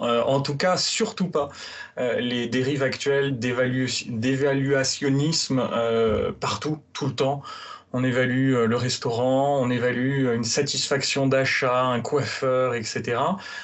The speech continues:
Euh, et ça, je, plus, plus on avance et plus je trouve ça insupportable, euh, quand on sait, euh, les conséquences que ça a derrière, euh, pour, euh, des employés et, et, et dans le management.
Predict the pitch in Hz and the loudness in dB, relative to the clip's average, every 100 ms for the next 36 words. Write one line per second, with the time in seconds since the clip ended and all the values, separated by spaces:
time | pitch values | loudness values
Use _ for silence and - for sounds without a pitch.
0 | - - 120 127 - 143 131 120 117 110 | -8 -2 0 0 2 0 2 0 -2 -2
1 | 160 147 143 - 165 156 131 123 139 143 | -6 -6 -6 -6 -2 0 2 2 0 -2
2 | - 110 - 131 127 117 - 123 - 135 | -4 -8 -6 -4 -4 -6 -4 -4 -2 -4
3 | - - 135 - 143 156 117 120 117 110 | -4 -4 -6 -2 0 0 -2 -4 -2 -2
4 | 120 113 113 - 131 131 127 117 113 110 | -4 -2 -2 0 2 4 4 4 4 2
5 | 117 127 135 127 127 127 - 117 - 117 | 0 0 0 2 2 0 -4 -6 -2 2
6 | 120 120 113 110 117 123 123 110 107 107 | 2 2 2 2 2 2 2 2 0 -2
7 | 117 107 107 107 107 110 110 113 107 117 | -2 0 0 0 2 0 0 0 2 2
8 | 120 120 117 107 104 101 87 - - - | 2 2 2 2 2 0 -4 -10 -14 -16
9 | - - - - 117 117 117 113 120 123 | -12 -8 -6 -4 -2 -2 0 2 2 2
10 | 123 120 110 151 202 196 - | 2 2 2 2 2 0 -6